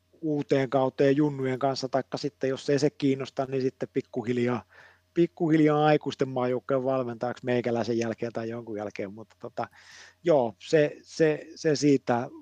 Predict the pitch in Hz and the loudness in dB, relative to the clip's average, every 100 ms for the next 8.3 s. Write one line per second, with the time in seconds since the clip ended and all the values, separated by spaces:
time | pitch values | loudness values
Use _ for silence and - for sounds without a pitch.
0 | 285 - _ _ 143 143 151 151 135 135 | -20 -20 _ _ -16 -4 0 0 0 -2
1 | 147 131 113 131 127 117 127 131 135 127 | -2 -2 0 2 2 0 -2 -2 -2 -4
2 | 123 - - 131 131 131 131 139 139 135 | -6 -8 -4 0 2 4 4 4 2 2
3 | 135 131 135 135 123 135 131 139 123 - | 4 4 4 2 0 -2 0 0 -2 -4
4 | 107 - 117 107 - _ - - - - | -6 -4 -4 -4 -6 _ -20 -20 -18 -20
5 | - _ _ _ _ _ _ - 165 - | -20 _ _ _ _ _ _ 2 4 4
6 | 156 147 143 - 156 151 - 139 139 143 | 4 4 4 4 2 0 0 2 2 0
7 | 135 123 123 - 127 123 - - 135 - | 0 0 -2 -2 -4 -6 -12 -6 -6 -4
8 | 123 120 113 | -6 -6 -14